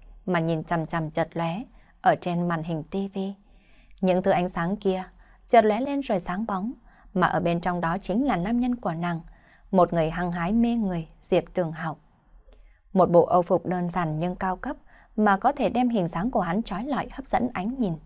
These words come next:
Tay chân tự nhiên như là người tràn đầy phong cách, trong đó là một bữa tiệc mừng nhà mới. Thương Tử Tuyền ánh mắt nhìn ở trên người hắn, rồi đi đến thấy ở bên cạnh cô gái xinh đẹp thân mật kéo tay hắn, hai người thỉnh thoảng ăn ý mà nhìn nhau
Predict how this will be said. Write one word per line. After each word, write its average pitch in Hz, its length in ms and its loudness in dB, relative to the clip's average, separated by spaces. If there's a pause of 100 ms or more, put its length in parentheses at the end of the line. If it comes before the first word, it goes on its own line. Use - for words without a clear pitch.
(520)
Tay 190 140 2
chân 175 240 0
tự 175 140 4
nhiên 175 320 0
như 180 80 0
là 170 140 0
người 165 220 -2
tràn 170 260 -2
đầy 160 160 0
phong 180 280 -6
cách, 302 160 -10 (520)
trong 185 200 2
đó 170 160 2
là 254 120 2
một 165 200 0
bữa 170 120 0
tiệc 180 280 -2
mừng 170 320 -2
nhà 160 140 -4
mới. 160 360 -8 (960)
Thương 180 200 4
Tử 175 120 4
Tuyền 170 220 0
ánh 170 260 -4
mắt 262 140 -4 (340)
nhìn 214 180 4
ở 196 160 2
trên 277 260 0
người 196 120 2
hắn, 180 300 -4 (360)
rồi 170 220 4
đi 175 160 4
đến 175 300 0
thấy 196 160 0
ở 190 80 4
bên 180 220 -2
cạnh 175 260 -4
cô 180 120 0
gái 175 220 -2
xinh 196 200 -2
đẹp 170 240 -2
thân 185 180 -2
mật 170 200 -4
kéo 170 220 -2
tay 233 120 -2
hắn, 202 300 -4 (420)
hai 220 200 0
người 208 180 4
thỉnh 196 220 0
thoảng 180 240 -2
ăn 262 160 0
ý 196 200 0
mà 302 140 -4
nhìn 175 300 -2
nhau 262 180 -2